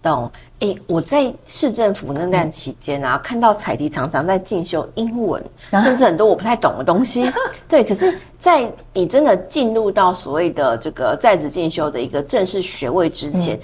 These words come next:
Speaker 1: 你建议大家，如果我还没有准备好，可能要去哪一个学位的时候，我可能有哪些技能是我平常可以累积起来的？
Speaker 2: 我觉得可以分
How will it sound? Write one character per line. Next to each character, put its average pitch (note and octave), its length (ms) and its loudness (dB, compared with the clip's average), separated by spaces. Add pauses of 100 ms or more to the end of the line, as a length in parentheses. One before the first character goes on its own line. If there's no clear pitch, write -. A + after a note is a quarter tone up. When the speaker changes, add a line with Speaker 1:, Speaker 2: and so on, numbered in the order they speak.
(140)
Speaker 1:
你 D#3+ 100 -6
建 A#3 220 0
议 A3 40 0
大 G#3+ 160 4
家， F3 160 2
如 F3 100 2
果 F#3 140 0
我 A2+ 80 2
还 - 160 -4
没 E3 100 -4
有 F3+ 120 -2
准 C#3 260 -6
备 D#3 160 0
好， A#2 200 -4 (280)
可 D#3 100 -8
能 C#3+ 80 -4
要 D#3+ 60 0
去 F3+ 140 -4
哪 C3+ 180 -4
一 - 20 -6
个 D3 120 -4
学 C#3+ 200 -6
位 D3+ 160 2
的 C3+ 120 -2
时 - 180 -8
候， C#3+ 200 -2 (200)
我 G#3 80 -2
可 A3 140 -2
能 D3+ 100 2
有 D3+ 120 2
哪 E3+ 180 -2
些 F#3+ 200 0
技 G3 320 -4
能 B2 220 -4
是 D#3+ 240 -4 (100)
我 C3+ 180 0
平 C#3 200 -6
常 D3 160 -2
可 D#3+ 120 -6
以 D3+ 80 0
累 D#3+ 160 0
积 B2+ 200 -12
起 - 200 -14
来 - 120 -14 (100)
的？ - 140 -10 (680)
Speaker 2:
我 G#3+ 120 6
觉 A#3+ 100 4
得 D#4 120 8
可 C#4+ 120 -2
以 G#3 80 4
分 G#3 560 0